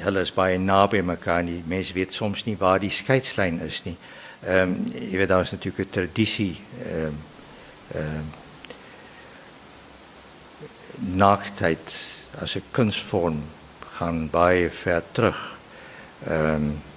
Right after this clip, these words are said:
eh, ek het byvoorbeeld op die voorblad het ons 'n afdruk van 'n skildery van Renoir en van, van die impressioniste was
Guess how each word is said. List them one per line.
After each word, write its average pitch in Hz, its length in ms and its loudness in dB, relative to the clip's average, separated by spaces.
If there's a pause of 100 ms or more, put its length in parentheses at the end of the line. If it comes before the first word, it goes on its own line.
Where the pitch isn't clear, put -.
(1120)
eh, - 100 -4 (2000)
ek 90 180 4
het - 220 -2
byvoorbeeld 85 560 0
op 92 160 -6
die 87 140 -4
voorblad 98 540 2
het 92 200 0
ons 85 260 -2
'n 80 200 4 (720)
afdruk 101 460 2
van 98 200 -4
'n 92 60 0
skildery 95 480 4
van 95 200 -2
Renoir 95 540 8
en 90 180 -4
van, 92 380 -2
van 117 160 0
die 139 140 0
impressioniste 107 800 -2
was 101 340 -4